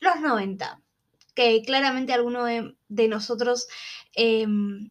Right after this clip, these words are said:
hemos visto alguna de, de, de lo que era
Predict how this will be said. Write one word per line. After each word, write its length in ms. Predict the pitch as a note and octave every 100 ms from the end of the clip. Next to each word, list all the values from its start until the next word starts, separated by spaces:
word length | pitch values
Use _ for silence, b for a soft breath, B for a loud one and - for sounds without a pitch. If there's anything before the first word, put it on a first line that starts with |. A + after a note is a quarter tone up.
| _
hemos 260 | B3 B3 A#3
visto 340 | A#3+ A3+ B3 A3+
alguna 440 | G#3 G#3+ A3 G#3
de, 280 | G3 F#3 F#3
de, 260 | G3 F#3 F#3+
de 260 | G3+ G3+
lo 220 | G3 G3 F#3+
que 140 | G#3
era 500 | A3 G3+ F#3+ F#3+